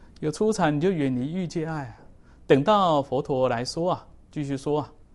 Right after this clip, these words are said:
弥勒佛说这个大乘法的时候，你又回小向大。这时候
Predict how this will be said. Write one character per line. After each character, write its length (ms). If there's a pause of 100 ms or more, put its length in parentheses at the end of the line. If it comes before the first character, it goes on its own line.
(460)
弥 160
勒 180
佛 300
说 220
这 80
个 60
大 220
乘 220
法 140
的 80
时 100
候， 240
你 60
又 120
回 140
小 160
向 180
大。 240 (680)
这 120
时 120
候 340